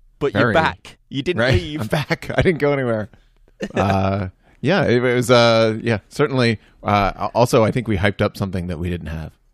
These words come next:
Speaker 2: for forty. <laughs> So maybe,
Speaker 1: Yes.
Speaker 2: maybe that was the hy-, see, we planned that all along, folks.
Speaker 1: I, I,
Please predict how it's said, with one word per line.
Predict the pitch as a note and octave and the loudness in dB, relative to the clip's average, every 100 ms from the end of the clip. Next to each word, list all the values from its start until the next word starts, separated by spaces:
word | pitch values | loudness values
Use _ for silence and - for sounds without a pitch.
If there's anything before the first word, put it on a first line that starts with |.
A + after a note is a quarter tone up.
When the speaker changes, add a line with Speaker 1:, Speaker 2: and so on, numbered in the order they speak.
| _ _ | _ _
Speaker 2:
for | G#2 | -10
forty. | - A2 G#2 A4+ A#4+ - | -4 0 0 0 -4 -6
<laughs> | - - | -6 -8
So | - C3+ | 2 4
maybe, | C3+ D3 C#3 | 6 2 0
Speaker 1:
Yes. | B2+ C3+ B2 | 0 -2 2
Speaker 2:
maybe | D3 C#3+ | 4 6
that | C3 B2+ | 6 6
was | A#2+ A#2 | 6 6
the | G2+ | 2
hy-, | G#2 - - | -2 -4 -16
see, | - C#3 | 0 2
we | C3 C3 | 4 2
planned | B2 A2+ G2 | 0 0 0
that | F2+ | -2
all | D#2+ D#2+ | -6 -10
along, | E2+ - - _ _ _ | -14 -16 -18 _ _ _
folks. | - - - C3+ | -8 -6 -6 -6
Speaker 1:
I, | |
I, | - | -4